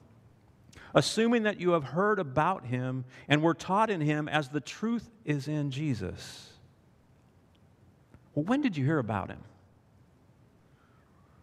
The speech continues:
I believe this is speaking about when you came to Christ, when you made that profession of faith. Was it during a sermon?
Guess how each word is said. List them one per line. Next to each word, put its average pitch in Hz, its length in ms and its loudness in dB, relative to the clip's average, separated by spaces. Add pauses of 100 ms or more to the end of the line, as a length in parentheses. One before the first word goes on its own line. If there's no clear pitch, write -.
(500)
I - 20 -4
believe 165 260 2
this 160 160 0
is 139 100 -4
speaking 165 460 0
about 139 520 0 (300)
when 160 200 4
you 151 140 0
came 147 400 -2
to 123 60 0
Christ, 113 440 -2
when 151 200 2
you 156 120 -2
made 143 440 2
that 127 280 0 (1300)
profession 160 600 2
of 113 100 -2
faith. 127 580 0 (320)
Was 180 260 6
it 196 140 2 (460)
during 180 300 2
a 165 40 -4
sermon? 139 640 -4